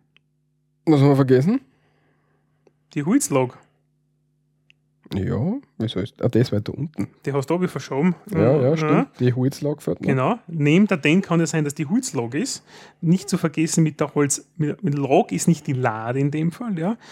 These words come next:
Speaker 2: sondern ist im Nebengebäude, meistens ein Nebengebäude, ja,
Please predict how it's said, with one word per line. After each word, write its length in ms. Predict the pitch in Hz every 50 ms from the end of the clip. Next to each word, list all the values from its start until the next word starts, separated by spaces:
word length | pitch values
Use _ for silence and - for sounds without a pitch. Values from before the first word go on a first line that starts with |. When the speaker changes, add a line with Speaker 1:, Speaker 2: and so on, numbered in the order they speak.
| - - -
Speaker 2:
sondern 420 | - - - 147 156 170 175 180
ist 440 | - 170 165 160 165 165 156 - -
im 180 | - 160 151 147
Nebengebäude, 920 | 143 139 156 185 190 190 185 - - 143 139 143 151 170 185 196 196 185 -
meistens 380 | - 135 123 131 - - 147 -
ein 80 | 143 131
Nebengebäude, 640 | 127 123 127 139 135 147 135 - 139 147 180 214 208
ja, 260 | 180 160 151 190